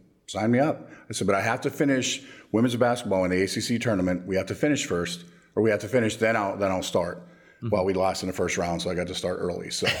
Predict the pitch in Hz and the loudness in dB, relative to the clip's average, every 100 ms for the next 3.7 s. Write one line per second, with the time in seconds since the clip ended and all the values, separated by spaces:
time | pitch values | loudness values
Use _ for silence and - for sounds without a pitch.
0 | - - - 101 101 101 - 113 107 101 | -2 -2 0 2 2 0 0 0 0 0
1 | 110 110 - - - 98 98 95 98 95 | 0 0 -2 -8 -2 0 2 2 2 2
2 | 98 - 107 113 98 87 82 85 90 90 | 0 0 0 0 -2 -2 -2 -2 0 2
3 | 87 87 87 87 - - - | 0 -2 -2 -6 -10 -12 -16